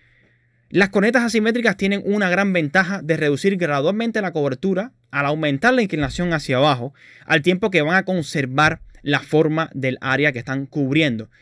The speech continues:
Esta cobertura o esta área de cobertura suave que se reduce de cero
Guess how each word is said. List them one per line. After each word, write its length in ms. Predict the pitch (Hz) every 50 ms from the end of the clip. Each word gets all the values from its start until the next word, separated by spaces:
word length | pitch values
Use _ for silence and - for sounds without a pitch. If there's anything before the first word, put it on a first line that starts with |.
| _ _ _ _
Esta 440 | - 170 196 196 - 240 220 - - _ _ _ _ _ _ _
cobertura 600 | - 170 156 147 139 143 - 220 190 196 185 143
o 120 | 127 139
esta 220 | 151 - 180 165
área 140 | 175 180 185
de 80 | 170 151
cobertura 420 | 143 135 135 139 160 190 190 165
suave 440 | - - - 196 214 202 196 180 139
que 100 | - 135
se 140 | - 147 135
reduce 400 | 131 127 147 180 196 196 196 165
de 100 | 143 131
cero 400 | - - 185 180 156 147 160